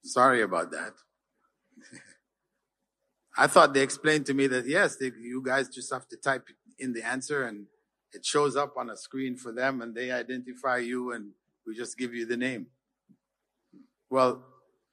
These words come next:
you need to work on that. So next time I come, I'll be able to ask these questions and you'll be able to answer it.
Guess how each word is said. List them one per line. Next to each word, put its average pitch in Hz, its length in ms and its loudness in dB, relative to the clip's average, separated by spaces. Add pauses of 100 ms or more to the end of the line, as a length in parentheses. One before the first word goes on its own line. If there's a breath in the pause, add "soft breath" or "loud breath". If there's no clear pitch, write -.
(140)
you 117 100 -4
need 147 180 0
to 143 80 2
work 131 220 4
on 107 140 -4
that. 85 300 -4 (800)
So 110 160 -10
next 131 280 0
time 123 220 2
I 113 80 2
come, 123 320 0
I'll 104 160 0
be 104 160 -4
able 107 180 -4
to 104 140 -8
ask 101 300 -4
these - 120 -18
questions 113 560 -10
and 90 200 -16 (580)
you'll 98 140 -6
be 98 180 -4
able 98 160 -6
to 90 160 -14
answer 73 300 -14
it. 67 140 -20